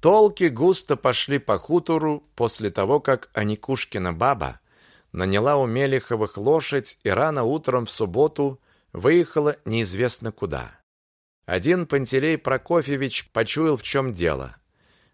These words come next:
«За Аксиньей поедет», подмигнул он Ильиничне, запрягая в тарантас хромую кобылу. И не ошибся.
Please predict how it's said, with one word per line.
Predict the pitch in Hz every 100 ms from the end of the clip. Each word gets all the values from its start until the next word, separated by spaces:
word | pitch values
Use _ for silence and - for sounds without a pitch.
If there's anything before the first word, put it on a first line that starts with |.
| -
«За | 73 113
Аксиньей | 123 - 156 143 110
поедет», | 98 98 92 90 73 73 - - -
подмигнул | 87 92 104 104 113 104
он | 98 -
Ильиничне, | 101 90 110 147 143 - 135 131 120 _ _ _
запрягая | - 95 - 95 98 143 139
в |
тарантас | - 110 95 90 127 131 - -
хромую | - 95 95 110 117 104
кобылу. | - 90 78 73 69 - _ _ _
И | 143
не | 160 165
ошибся. | 156 - 92 73 - 73 67